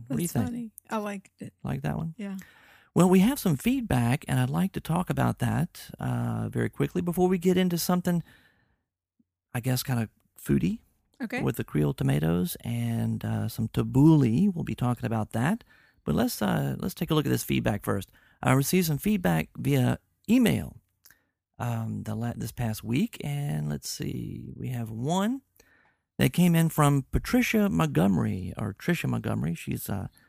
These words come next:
Speaker 1: friend of ours, actually. She's over at Saint Peter's, uh, our parish, and she wrote, what, what happened was she went to the, the website. Where, you wanna tell the story? 'Cause you actually talked to her after she sent this, I think.
Speaker 2: Well, she went to the website, I believe,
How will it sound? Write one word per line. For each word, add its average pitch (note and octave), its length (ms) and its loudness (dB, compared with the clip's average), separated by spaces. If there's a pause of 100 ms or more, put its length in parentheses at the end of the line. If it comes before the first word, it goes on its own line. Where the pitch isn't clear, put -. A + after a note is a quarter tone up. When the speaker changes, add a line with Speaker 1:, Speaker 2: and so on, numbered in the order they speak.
Speaker 1:
friend C#4+ 240 2
of G3+ 80 0
ours, G2+ 240 0
actually. G2+ 280 -8
She's C3 260 -8
over B2 180 -4
at G#2+ 140 -6
Saint G2+ 220 -6
Peter's, G#2 420 -10 (640)
uh, A2+ 160 -4
our A2+ 140 0
parish, C#3 500 2 (380)
and D3 480 4
she - 240 0
wrote, F3+ 400 4
what, D#3 160 0
what D#3 140 2
happened F3+ 340 2
was A#2+ 160 2
she D3 100 -2
went D#3 160 2
to C#3 60 -6
the, B2 160 0 (120)
the A#2+ 120 -2
website. A#2+ 500 -2 (260)
Where, C#3 120 -4
you D#3+ 120 0
wanna B3 140 0
tell A3 160 -4
the A3 80 -2
story? G#3+ 320 -4
'Cause - 260 -12 (520)
you F#3 120 2
actually D#3+ 280 -2
talked C#3+ 300 -4
to B2 100 -2
her G#2+ 80 -2
after A#2 240 -6
she A2+ 160 -12
sent B2 260 -4
this, - 220 -14
I A2 60 -10
think. B2+ 260 -14 (180)
Speaker 2:
Well, C4+ 380 -4
she B3+ 160 -8
went B3 220 -4
to B3+ 100 -6
the G#3+ 120 -4
website, F#3+ 600 -4
I F#3 60 -4
believe, G#3+ 580 -6